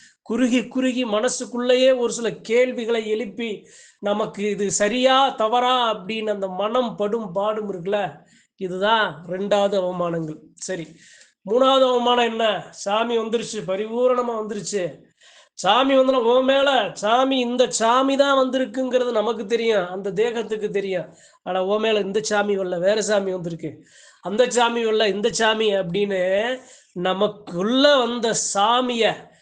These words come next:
நம்மளவே மறுபடியும் மறுபடியும் எந்த சாமி தான் நம்ம உடம்புல இருக்கா அப்படின்னு நம்மளை சிந்திக்க வச்சு ஒரு கவலையில உள்ளாக்குற நிலை. இதுதான் மூன்றாவது அவமானங்கள். சரி, நாலாவது அவமானம் என்ன?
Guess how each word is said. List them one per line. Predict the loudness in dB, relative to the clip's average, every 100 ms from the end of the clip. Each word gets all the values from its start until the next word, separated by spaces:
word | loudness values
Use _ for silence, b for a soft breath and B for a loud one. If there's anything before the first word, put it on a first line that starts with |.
| b -8
நம்மளவே | -4 -2 -2 0 2 4 6 4 4
மறுபடியும் | 4 2 2 0 -2 -2
மறுபடியும் | -2 0 -2 -4 -4 -4
எந்த | -6 -4 -6 -4
சாமி | -2 -2 -2 0
தான் | 2 2
நம்ம | 2 0 0 -2
உடம்புல | -4 -4
இருக்கா | -4 -4 -6 -2 2 4 4 0 B B B -10
அப்படின்னு | -10 -6 -4 -2 -2 -2 -4 -6
நம்மளை | -8 -4 -4
சிந்திக்க | -4 -6 -6 -6 -6 -2 -2
வச்சு | -2 -6 -6
ஒரு | -6 -6 -4
கவலையில | -2 -2 -2 -2 -2 -4 B B _
உள்ளாக்குற | -4 2 4 2 0 -4 -2
நிலை. | -2 0 0 -2 -10
இதுதான் | -8 -4 -2 -2
மூன்றாவது | -4 -4 -2 -2 0 -2
அவமானங்கள். | -2 -2 -4 -4 -6 -8 -12 b b b
சரி, | -12 -4 -2 -4 -12 _ _ _
நாலாவது | -6 0 2 2 2 2 2
அவமானம் | 0 0 2 2 0
என்ன? | -2 -4 -6 -16